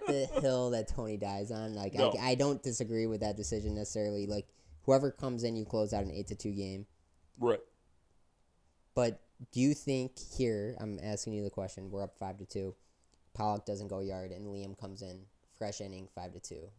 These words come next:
Speaker 1: Do we win that game?
Speaker 2: Yeah. I mean, I,
Speaker 1: How
Speaker 2: I,
Speaker 1: hot
Speaker 2: like,
Speaker 1: Liam is.
Speaker 2: Right. I mean, like, that's the thing is that I think you ask any pitcher, it's, they wanna, if you can start a fresh inning, a clean inning, that obviously is, helps you, right? So, like,
Speaker 1: Yeah.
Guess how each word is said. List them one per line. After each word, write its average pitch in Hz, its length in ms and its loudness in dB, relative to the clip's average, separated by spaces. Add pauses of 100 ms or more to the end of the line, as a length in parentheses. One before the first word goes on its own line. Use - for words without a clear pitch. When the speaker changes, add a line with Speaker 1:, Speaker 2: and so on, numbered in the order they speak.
Speaker 1:
Do 101 60 -10
we 92 100 -6
win 90 160 -10
that 82 160 -20
game? - 220 -18 (440)
Speaker 2:
Yeah. - 100 -4 (600)
I 123 60 -4
mean, 139 160 6
I, 139 80 6
Speaker 1:
How 131 120 6
Speaker 2:
I, 135 80 8
Speaker 1:
hot 135 180 6
Speaker 2:
like, 135 100 8
Speaker 1:
Liam 113 280 6 (120)
is. - 220 -18
Speaker 2:
Right. 127 320 12
I 131 60 4
mean, 165 180 0
like, 175 160 4
that's 180 200 12
the 127 60 -4
thing 123 300 2
is 107 140 -2
that 113 120 4
I 120 80 8
think 151 200 -2 (280)
you 151 240 4
ask 123 180 6
any 123 180 4
pitcher, 107 480 -2
it's, - 200 -4 (140)
they 123 120 8
wanna, 123 320 6 (520)
if 110 100 -16
you 156 140 -4
can 190 100 0
start 151 360 10
a 120 360 10 (200)
fresh 135 280 8
inning, 117 320 4
a 101 60 -2
clean 147 320 2
inning, 110 380 2 (840)
that 117 220 10
obviously 110 460 2
is, 98 140 -2
helps 98 340 0
you, 107 200 -8 (760)
right? 101 300 0
So, 107 180 0
like, 104 240 0
Speaker 1:
Yeah. - 160 -6